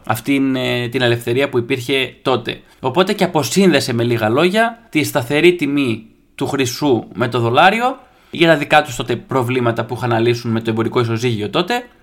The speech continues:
Και από τότε μας περιμένει ένας πολύ διαφορετικός κόσμος. Ο κόσμος που ακόμα και σήμερα βλέπω ότι δεν καταλαβαίνουν οι περισσότεροι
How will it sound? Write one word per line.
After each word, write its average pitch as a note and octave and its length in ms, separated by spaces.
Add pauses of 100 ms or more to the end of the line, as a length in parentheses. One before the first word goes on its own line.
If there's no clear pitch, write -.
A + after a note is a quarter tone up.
Και - 100
από F3 220
τότε F#3 200
μας F#3 220
περιμένει D3 920 (480)
ένας D#3+ 280
πολύ D#3+ 260
διαφορετικός A#2 680
κόσμος. F#3+ 680 (300)
Ο D3 140
κόσμος D#3 400
που - 80
ακόμα D3+ 300
και D3 140
σήμερα C3 760 (100)
βλέπω D#3+ 440
ότι D3+ 180
δεν E3 180
καταλαβαίνουν A#2+ 560
οι A#2 60
περισσότεροι A2 1040